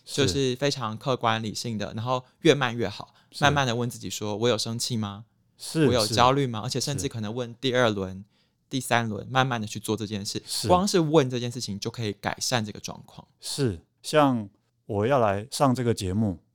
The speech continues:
Speaker 1: 我是很紧张的，我是很焦虑的，但是我对这个紧张，我对这个焦虑呢，是没有批判的。啊，甚至我会这样子跟我自己说：我就堂堂正正的焦虑，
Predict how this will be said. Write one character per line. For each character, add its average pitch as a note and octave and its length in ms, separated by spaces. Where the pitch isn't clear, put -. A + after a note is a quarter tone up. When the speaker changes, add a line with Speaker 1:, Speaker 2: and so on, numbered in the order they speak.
Speaker 1:
我 A2+ 100
是 B2+ 140
很 G#2 160
紧 D#2 180
张 D#2 260
的， C#2+ 80
我 G2+ 140
是 C#3+ 100
很 F2+ 160
焦 F2+ 240
虑 G2 200
的， D2 260
但 F3+ 120
是 F#3 100
我 A2+ 140
对 E3+ 160
这 E3 100
个 C#3 100
紧 F#2 260
张， A#2 220
我 F#2 100
对 C#3 160
这 D3 80
个 A#2 80
焦 A2 220
虑 A2 180
呢， F#2 160
是 - 100
没 B2 120
有 G#2 100
批 G2 220
判 G#2 240
的。 D2+ 160
啊， A#2+ 80
甚 F#3 180
至 C3 680
我 G2 120
会 C#3 120
这 C3+ 80
样 B2+ 120
子 G#2 100
跟 A#2 140
我 F2 120
自 - 120
己 G2 100
说： F2+ 400
我 A#2 100
就 D#3 300
堂 A3+ 240
堂 B2 260
正 C#3+ 220
正 B2+ 240
的 F#2 140
焦 A2+ 320
虑， A#2 260